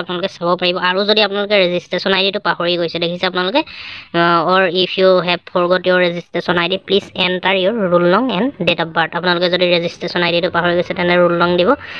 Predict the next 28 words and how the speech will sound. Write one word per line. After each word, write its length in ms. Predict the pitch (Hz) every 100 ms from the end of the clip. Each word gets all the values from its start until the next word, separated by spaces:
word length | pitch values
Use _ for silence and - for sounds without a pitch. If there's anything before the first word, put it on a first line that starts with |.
| - -
আৰু 100 | 170 214
ডেট 140 | 180 175
অফ 40 | 170
বাৰ্থটো 240 | 170 - 269 - -
ইয়াত 140 | 180 - 170
টাইপ 140 | 165 -
কৰিব। 180 | 165 156 160 - - - -
আৰু 100 | 180 185
যদি 120 | 185 185
এইটো 140 | 190 190
পাহৰি 200 | 175 180 175
গৈছে 160 | 165 175
আপোনালোকে, 320 | 175 170 208
তেতিয়া 180 | 175 170 175
কি 60 | 170
কৰিব 160 | 170 170
চাওক, 140 | - 247 -
কেণ্ডিডেটছ 480 | 170 170 170 214 - 185
নেম, 120 | 170 156 156
আপোনালোকৰ 320 | 170 165 170 170
নামটো 220 | 165 175 175
দিব 100 | 180 190
আৰু 80 | 262 180
ডেট 120 | 170
অফ 40 | 160
বাৰ্থটো 220 | 165 - 165
দিব। 120 | 160 156 - - - - -
এই 80 | 202